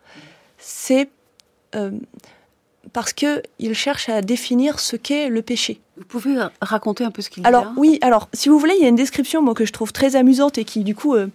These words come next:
Speaker 1: reprend ce que vous dites de Russell dans, euh, son histoire de la philosophie occidentale.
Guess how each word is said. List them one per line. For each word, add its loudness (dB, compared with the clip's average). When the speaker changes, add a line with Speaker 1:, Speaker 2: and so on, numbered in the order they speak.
Speaker 1:
reprend 2
ce -4
que -4
vous -2
dites -2
de 0
Russell -2
dans, -6
euh, -10
son -8
histoire -4
de -6
la -4
philosophie -8
occidentale. -6